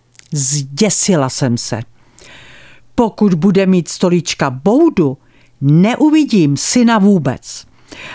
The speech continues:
A když boudu mít nebude, uvidím sice zezadu jeho hlavičku, ale nebudu vidět, jestli ho třeba neobtěžuje moucha nebo vosa. Věřte mi, že to byla moje noční můra.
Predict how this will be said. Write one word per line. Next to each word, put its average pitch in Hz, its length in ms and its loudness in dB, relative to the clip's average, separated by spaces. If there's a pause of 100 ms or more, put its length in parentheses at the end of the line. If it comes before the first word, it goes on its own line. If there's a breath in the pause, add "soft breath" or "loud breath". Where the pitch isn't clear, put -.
(100)
A 220 120 0
když 190 400 2
boudu 160 720 0
mít 165 380 2
nebude, 190 640 2 (600 loud breath)
uvidím 208 520 2
sice 185 380 0
zezadu 185 460 0
jeho 156 360 2
hlavičku, 208 760 -2 (320 loud breath)
ale 180 220 2
nebudu 202 380 2
vidět, 165 560 0
jestli 202 300 0
ho 196 100 2
třeba 185 320 -2
neobtěžuje 180 760 0
moucha 156 440 2
nebo 196 280 2
vosa. 214 480 -2 (1080 soft breath)
Věřte 185 500 0
mi, 269 220 4
že 233 120 2
to 190 160 0
byla 185 280 2
moje 170 320 4
noční 226 760 2
můra. 151 640 2